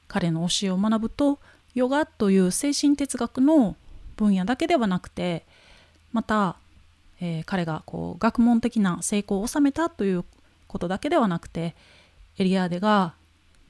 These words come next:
学問的な分野に限定されない人間の根本哲学を追求していたということがわかるからです。では、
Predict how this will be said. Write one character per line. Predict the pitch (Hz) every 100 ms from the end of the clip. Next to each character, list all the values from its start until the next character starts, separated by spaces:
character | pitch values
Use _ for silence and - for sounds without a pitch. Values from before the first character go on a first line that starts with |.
| -
学 | 240 262
問 | 262 254
的 | 262 247
な | 202
分 | 233 233
野 | 220
に | 247 254 190 - - _ _
限 | 196 302
定 | 339 320
さ | 311 330
れ | 320
な | 285
い | 311 311 180 - _ _ _ 185
人 | 196 196
間 | 208 208
の | 247 254 - - - _ -
根 | 233 233
本 | 254 269
哲 | 330 285
学 | 254 349
を | 311
追 | 170 - 196
求 | 202 185
し |
て | -
い | 180
た | - 240
と | - _ 180
い |
う | 185
こ | -
と | 247
が | 294 202 - _ _ _
わ | 175
か | 175
る | 165
か | 170
ら | -
で | 147
す。 | - - - _ _ _ _ _ _ _ - _ _ _ _ _ - - - - -
で | 320
は、 | 294 294 -